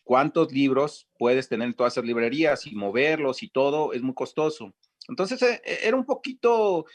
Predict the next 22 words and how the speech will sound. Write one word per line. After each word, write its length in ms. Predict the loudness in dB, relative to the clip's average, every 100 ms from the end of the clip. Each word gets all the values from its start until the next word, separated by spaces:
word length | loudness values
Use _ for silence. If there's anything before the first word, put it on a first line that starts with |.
| -20 _
el, 580 | 0 0 -2 -4 -6 -10 _ _
esta 320 | -8 -2 0
idea 420 | 2 2 2 0
también 300 | -2 -4 -6
de 100 | -6
democratizar 920 | -4 -4 -4 -4 -6 -8 -6 -4 -2
la 100 | -4
cultura, 500 | -8 -12 -10 -10 -10
¿no? 220 | -12 -14 -10
Y 120 | -4
de 100 | -2
que 200 | -2 -8 _ _ -20 -8
hubiese 440 | -4 2 2 4
la 140 | 0 0
posibilidad 640 | -4 -4 -2 0 2 0
de 140 | -2
que 320 | -6 -8 -8 -16 _
si 180 | -16 -14
tú 480 | -6 -2 -2 -2 -2
publicabas 600 | -2 0 0 2 2 0
con 120 | -4
nosotros, 680 | -4 0 0 2 -4 -6